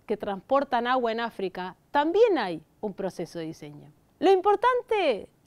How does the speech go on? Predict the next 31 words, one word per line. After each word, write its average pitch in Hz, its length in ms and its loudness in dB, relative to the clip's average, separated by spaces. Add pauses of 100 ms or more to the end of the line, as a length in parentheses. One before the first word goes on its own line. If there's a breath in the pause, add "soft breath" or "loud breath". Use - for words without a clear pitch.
a 240 120 6
la 262 180 6
hora 339 180 6
de 269 100 2
diseñar 247 680 -2
es 262 100 -2
poder 349 400 0
combinar 294 600 -2
nuestros 233 320 -6
dos 269 220 -2
hemisferios, 180 720 -6 (100)
nuestro 247 300 -2
lado 320 260 4
más 302 160 -6
racional 254 600 -2 (420)
y 226 80 -6
nuestro 226 300 -4
lado 254 240 4
más 277 260 -6 (220)
emocional. 185 680 -6 (920 soft breath)
Porque - 480 2 (560)
hace 403 240 2
un 415 80 2
tiempo 415 280 2
se 339 120 -4
descubrió 233 720 -2 (160)
que 277 120 0
nosotros 359 440 -4
no 339 120 -2
somos 427 400 0
seres 233 500 0